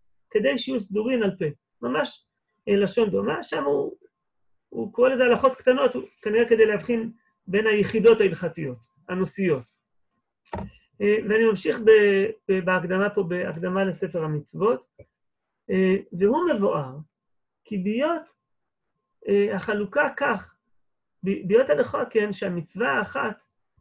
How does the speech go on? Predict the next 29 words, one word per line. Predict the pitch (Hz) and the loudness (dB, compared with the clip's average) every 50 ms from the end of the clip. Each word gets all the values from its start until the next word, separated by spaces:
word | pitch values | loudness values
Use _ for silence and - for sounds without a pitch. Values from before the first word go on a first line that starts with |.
| _ _ _ _ - | _ _ _ _ -6
אה, | 185 180 180 180 180 175 180 202 208 - _ _ _ _ - | -4 -4 -4 -4 -4 -6 -8 -10 -14 -18 _ _ _ _ -4
אם | 202 202 202 | -2 -2 0
עשה | 196 - - - 277 285 | -2 -4 -4 -2 0 0
או | 254 214 | 2 2
לא | 202 233 254 | 2 2 2
תעשה, | 254 254 233 214 202 190 - - 147 247 240 247 254 254 - _ _ _ _ _ _ _ _ _ _ _ _ _ - | 2 0 0 0 -2 -4 -4 -4 -2 -2 -2 -2 -4 -8 -14 _ _ _ _ _ _ _ _ _ _ _ _ _ -8
אין | 262 294 311 | -6 -4 0
ראוי | 294 277 269 262 | 2 2 4 4
לחלק | 247 208 - 202 214 233 226 | 4 2 2 2 2 2 2
דיניה | 196 175 196 196 202 220 226 214 214 | 2 0 -2 0 0 0 0 0 -2
בשני | 190 185 190 - - 202 202 214 202 | -2 -4 -6 -6 -4 -2 -2 -2 -2
כללים. | - 226 254 285 320 330 269 165 147 143 143 - _ _ _ _ _ _ _ _ _ _ _ _ _ _ _ _ _ _ _ _ _ _ _ _ _ _ - | -4 -4 -2 -2 0 0 -2 -2 -4 -4 -8 -14 _ _ _ _ _ _ _ _ _ _ _ _ _ _ _ _ _ _ _ _ _ _ _ _ _ _ -8
אה, | 180 175 175 196 - - _ _ _ _ _ - | -6 -6 -6 -6 -8 -12 _ _ _ _ _ -16
אבל, | - - - 151 165 262 - - - - - - - | -12 -10 -10 -6 -4 -2 -2 -2 -2 -2 -4 -6 -10
כלומר, | - 214 214 214 185 | -10 -8 -8 -8 -6
כלל, | - 214 233 240 - - - - | -4 -2 0 0 0 -2 -6 -4
כלל | 240 240 262 269 247 | 0 0 0 0 0
פה | - 202 | -2 -2
במשמעות | 208 226 220 208 196 190 - 214 220 233 233 233 | 0 0 0 -2 -4 -6 -4 -2 0 0 0 -2
של, | - 233 226 214 214 214 | 0 0 0 2 2 2
אה, | 208 202 202 202 196 196 196 190 - _ _ _ _ _ _ - | 2 2 2 0 0 -2 -4 -6 -12 _ _ _ _ _ _ -6
אה, | 196 196 196 202 202 - - - - - | -4 -4 -2 -4 -4 -6 -10 -14 -16 -14
יחידה | 214 202 208 214 196 - 226 208 180 220 226 226 220 220 220 214 | -10 -8 -6 -6 -6 -6 -8 -4 -2 0 0 2 0 0 -2 -2
הלכתית, | 196 208 196 190 - 208 202 - 185 147 - - _ _ _ _ _ _ _ - | -4 -4 -4 -4 -4 -6 -6 -6 -8 -10 -10 -14 _ _ _ _ _ _ _ -2
הלכות, | 202 208 - - - 233 165 151 - | 0 0 2 2 2 2 2 2 0
כמו | - 185 156 | -6 -8 -6
שהוא | 151 160 - | -6 -8 -8
קרא | - 180 | -8 -8
לזה. | 151 147 143 156 | -6 -8 -8 -12